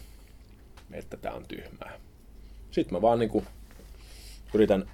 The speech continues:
muokata sitä omaa ajattelua tai sitä ajatusta tarkemmaksi.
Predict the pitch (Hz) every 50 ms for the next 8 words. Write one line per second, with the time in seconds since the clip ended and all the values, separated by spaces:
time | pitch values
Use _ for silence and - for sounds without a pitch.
0 | - - - 110 110 110 98 - 95 87 90 - - - 87 87 90 87 85 82
1 | 87 92 82 - - - - 82 82 85 78 - - - - 92 82 - 80 85
2 | 92 87 85 - 87 78 - - - - - - - - - - - - - -
3 | - - - - - - - - - - - - 85 76 - - 76 71 71 71
4 | - - -